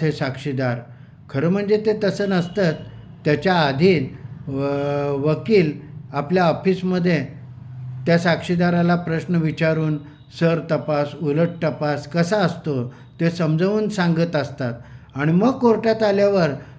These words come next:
तुमची उजळणी होते आणि मग ते सर तपास, उलट तपास उत्तर देतात.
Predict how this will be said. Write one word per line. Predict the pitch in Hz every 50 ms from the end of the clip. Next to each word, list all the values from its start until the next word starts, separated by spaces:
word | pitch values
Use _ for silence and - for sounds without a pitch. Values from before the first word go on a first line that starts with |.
| - - -
तुमची | 190 190 190 190 180 175 185 - 202
उजळणी | 196 180 165 165 156 180 202 208 208 208 208
होते | 196 170 170 165 156 - - 180 151 131 123 - - - - -
आणि | 139 147 160 165
मग | 175 196 220 220 - -
ते | 214 208
सर | 208 - 196 190 175
तपास, | 180 196 175 175 180 175 170 170 170 175
उलट | 185 170 160 165 165 165 -
तपास | 165 151 - 160 156 147 156
उत्तर | 143 135 139 - 151 139 131
देतात. | 120 123 123 117 - 110